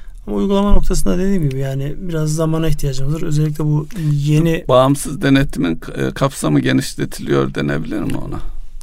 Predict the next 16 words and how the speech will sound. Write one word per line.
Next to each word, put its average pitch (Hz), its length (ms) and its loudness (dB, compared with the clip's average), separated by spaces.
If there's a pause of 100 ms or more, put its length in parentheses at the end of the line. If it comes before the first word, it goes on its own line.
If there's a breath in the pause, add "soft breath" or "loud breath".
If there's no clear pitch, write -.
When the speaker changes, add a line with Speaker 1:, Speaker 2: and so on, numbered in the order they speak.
(400)
Speaker 1:
Yani 208 300 -2
yüz 196 280 -4
milyon 214 380 0
lira 208 200 0
üzerinde 196 420 -2
zaten 180 500 -4
bankacılık 165 420 -4
sektöründen 156 680 -4
kredi 156 300 -8
kullanmış 151 500 -6
bir 151 80 -6
firmanın 147 640 -2
bağımsız 147 400 -4
denetiminden 143 640 -2
geçmiyor 151 360 -2
olması 139 480 -6